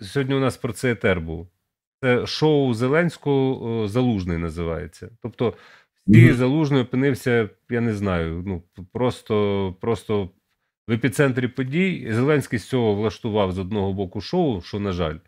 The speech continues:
Speaker 1: вони не можуть без шоу. Така тривала, розтягнута відставка з інтригами, з усім.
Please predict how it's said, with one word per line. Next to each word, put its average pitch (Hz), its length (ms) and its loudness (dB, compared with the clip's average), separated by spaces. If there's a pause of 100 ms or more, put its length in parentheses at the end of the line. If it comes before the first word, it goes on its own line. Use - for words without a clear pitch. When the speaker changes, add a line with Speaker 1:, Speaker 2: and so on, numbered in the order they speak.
(300)
Speaker 1:
вони 104 160 2
не 117 100 4
можуть 95 260 2
без 87 180 -4
шоу. 85 300 -4
Така - 260 0
тривала, 117 600 0
розтягнута 107 600 -2
відставка 104 600 -2
з 95 100 -4
інтригами, 98 540 -2
з 95 60 -6
усім. 92 380 -6